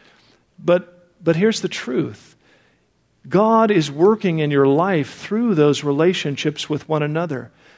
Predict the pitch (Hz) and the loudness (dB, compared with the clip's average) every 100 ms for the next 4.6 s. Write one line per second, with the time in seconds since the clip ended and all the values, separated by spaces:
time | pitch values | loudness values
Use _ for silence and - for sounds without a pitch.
0 | _ 269 285 226 139 - - 156 127 120 | _ -2 0 2 0 -2 -4 2 2 2
1 | - - 202 - 147 110 117 - 233 247 | 0 -4 -4 -4 -2 -2 -4 0 0 2
2 | 247 185 151 131 143 143 - 151 123 123 | 2 0 0 -2 0 0 2 0 0 -6
3 | - 151 123 113 127 - 196 226 180 143 | -4 -2 0 -2 -8 -6 -4 0 0 0
4 | 127 131 113 110 - - | 0 2 2 -2 -8 -20